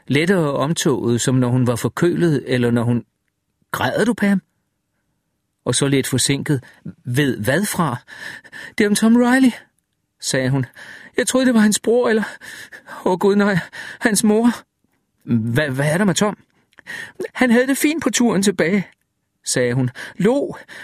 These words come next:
viste sin nye skitse frem, spillede kort bag flyet sammen med Cayman og nogle af de andre."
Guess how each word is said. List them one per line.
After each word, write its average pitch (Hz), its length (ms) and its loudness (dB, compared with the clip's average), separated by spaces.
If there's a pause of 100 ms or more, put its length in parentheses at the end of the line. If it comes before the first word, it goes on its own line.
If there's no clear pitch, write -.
(140)
viste 208 340 0
sin 202 180 4
nye 233 160 6
skitse 233 380 -2
frem, 202 260 0 (500)
spillede 214 340 0
kort 214 280 0
bag 185 220 0
flyet 214 360 2
sammen 190 220 0
med 185 100 2
Cayman 202 380 2
og 185 100 0
nogle 175 160 0
af 196 60 -2
de 196 120 0
andre." 208 380 -2